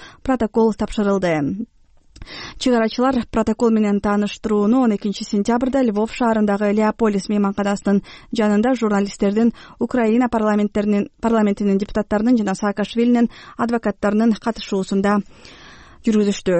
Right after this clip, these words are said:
Саакашвили июль айында Украина жарандыгынан ажыратылган чет жакта жүргөн саясатчы онунчу сентябрда Польшадан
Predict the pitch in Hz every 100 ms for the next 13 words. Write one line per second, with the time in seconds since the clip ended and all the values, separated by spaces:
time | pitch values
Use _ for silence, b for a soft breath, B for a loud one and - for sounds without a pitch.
0 | 180 226 208 208 - 208 208 226 220 214
1 | 202 202 202 202 214 208 190 208 202 202
2 | 208 196 196 214 202 214 214 277 269 -
3 | 196 - 196 208 202 226 220 240 - 302
4 | 226 202 202 - 202 233 262 285 - 220
5 | 233 247 247